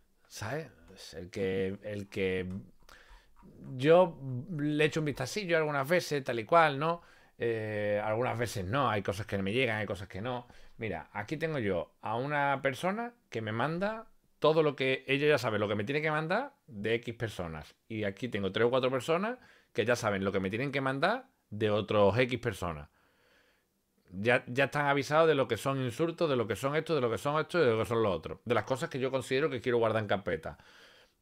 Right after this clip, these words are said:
Cuando hay una carpeta que ya llena, abogado, demanda.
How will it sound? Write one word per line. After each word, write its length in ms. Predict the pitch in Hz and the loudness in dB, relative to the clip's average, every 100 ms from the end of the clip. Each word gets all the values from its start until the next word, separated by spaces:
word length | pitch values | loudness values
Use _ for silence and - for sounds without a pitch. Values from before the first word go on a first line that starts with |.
| _ _ | _ _
Cuando 280 | - 120 123 | -2 0 4
hay 100 | 147 | 4
una 160 | 165 156 | 4 4
carpeta 560 | 156 120 95 85 87 - - - | 4 2 0 -2 -4 -8 -8 -4
que 120 | 123 | 0
ya 120 | 139 | 2
llena, 420 | 151 190 208 208 _ _ _ _ _ | 2 2 0 -2 _ _ _ _ _
abogado, 640 | - 113 131 175 190 208 - - - _ - | 0 2 4 4 4 -2 -6 -14 -14 _ -16
demanda. 640 | 113 117 127 110 82 71 | 0 4 4 2 0 -6